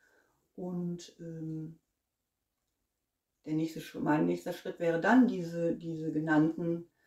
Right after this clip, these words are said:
Kinder anzusprechen und zu bitten, ähm, ja, auch mit mir,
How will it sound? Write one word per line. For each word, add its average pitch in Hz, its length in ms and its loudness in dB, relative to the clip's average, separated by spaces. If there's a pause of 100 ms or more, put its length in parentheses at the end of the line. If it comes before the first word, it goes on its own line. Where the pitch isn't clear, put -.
(320)
Kinder 160 200 0
anzusprechen 226 920 2
und 156 760 -6 (100)
zu 160 140 -18
bitten, 156 680 -6
ähm, 151 540 -12
ja, 151 160 -12
auch 165 140 -10
mit 180 100 -2
mir, 196 200 4